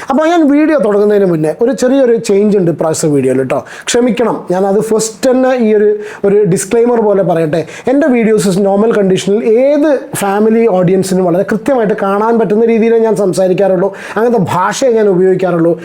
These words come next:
പക്ഷേ I am, I am really sorry. ഇപ്രാവശ്യം ഒരു പക്ഷേ ചിലപ്പോൾ, എനിക്ക് ഉറപ്പില്ല, ഇപ്രാവശ്യം ഒരു പക്ഷേ ചിലപ്പോൾ ഞാൻ വേറെ എന്തെങ്കിലും രീതിയിലുള്ള ഭാഷ ഉപയോഗിച്ചിട്ടുണ്ടെങ്കിൽ അത് ഈ സിറ്റുവേഷൻ ഡിമാൻഡ് ചെയ്യുന്നു.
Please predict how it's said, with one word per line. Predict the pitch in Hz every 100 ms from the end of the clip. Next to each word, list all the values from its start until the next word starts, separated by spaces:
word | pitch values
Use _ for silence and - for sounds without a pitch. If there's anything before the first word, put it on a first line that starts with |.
| - -
പക്ഷേ | 214 226
I | 220
am, | 202 214 240
I | 190
am | 214
really | 214 285 294
sorry. | 220 202 226 226 - - -
ഇപ്രാവശ്യം | 285 294 370 277 208 240 240 -
ഒരു | 247
പക്ഷേ | 339 311 -
ചിലപ്പോൾ, | 190 170
എനിക്ക് | 185 202
ഉറപ്പില്ല, | 226 196 220 208 220 - - - -
ഇപ്രാവശ്യം | 262 - 294 240 277 269
ഒരു | 214
പക്ഷേ | 240 233 202
ചിലപ്പോൾ | 196 190
ഞാൻ | 202 202
വേറെ | 196 220
എന്തെങ്കിലും | 247 233 269 311 277
രീതിയിലുള്ള | 208 202 196
ഭാഷ | 185 156 170 165
ഉപയോഗിച്ചിട്ടുണ്ടെങ്കിൽ | 262 175 175 175 175 160 156 202 - - -
അത് | 254
ഈ | 262
സിറ്റുവേഷൻ | - 208 254 254 240 269 214
ഡിമാൻഡ് | 180 190 196 226 214
ചെയ്യുന്നു. | 165 165 160 180